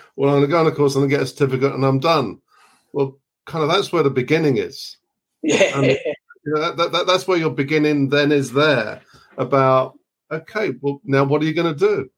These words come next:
Speaker 1: You know, what, what are you gonna change to the way you do in your daily process to stay on this new pathway? Because actually you'll start to see things evolve in a very different level of definition. And it, to, to me, I think the, the analogy of,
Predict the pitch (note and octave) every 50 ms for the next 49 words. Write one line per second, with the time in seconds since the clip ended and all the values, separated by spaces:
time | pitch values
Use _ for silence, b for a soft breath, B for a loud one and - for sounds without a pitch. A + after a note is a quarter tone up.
0 | _ _ _ _ _ _ _ - E3+ E3 E3+ D#3 D3 D#3+ D#3+ E3 F#3 - - -
1 | C#3 D3 F#3 G#3 G#3 F3 E3+ E3+ E3 D#3 C#3+ C#3 - E3+ D#3+ D#3 C#3+ C3+ C3+ -
2 | - B2 B2+ A#2+ B2+ C3+ C3+ C3 B2+ A#2+ - C#3 C#3 C3+ B2 B2 A#2 A2+ G#2+ B2+
3 | B2 A#2+ A#2 A#2+ A#2 - B2+ A#2+ A#2 - - A#2 A2+ G#2+ - - - - D#3 D3
4 | C#3 C3+ B2 A#2+ - _ _ _ _ _ _ _ - - - - E3 D3+ D3+ D#3
5 | D3+ D3 C#3 C3+ B2+ A#2+ - - - C3 C3 C3 B2+ - - B2+ B2 B2+ C3 -
6 | - B2+ - G#2+ - A2+ - _ _ _ _ _ _ _ _ _ _ _ _ -
7 | C#3 C3+ - D#3 D3 C#3 D3+ D3 D3 C#3 - - D3+ C3+ C3 C3+ B2+ B2+ - -
8 | C3 A#2+ B2 - - - A#2 - - B2 A#2+ A#2 - - C3 A#2 A2+ A2 A#2 A2
9 | G#2 - A2 G#2+ G#2+ G#2 - C#3 A#2+ A#2 A#2+ A#2+ B2+ B2+ C3 B2+ B2 A#2+ A#2+ A#2+
10 | - - B2+ C3 - - A#2+ A#2+ A#2 A#2 A2+ G#2+ A2 A2 G#2 - B2 A2+ - -
11 | - A2+ A#2 A#2 - - - G#2+ G2+ B B B B B B B B - C#3+ D3+
12 | D3+ E3+ E3 - - _ _ _ _ _ _ _ _ _ _ _ _ - F#3+ F#3+
13 | C3+ - F#3 F3 F#3+ G3 E3+ D3+ D3+ C#3+ C3 - C#3+ C#3 C3+ C3+ C3+ - - B2+
14 | C#3 C#3 C#3 C#3 C#3+ C#3+ C3+ B2+ C#3 C3+ C3 B2 B2+ -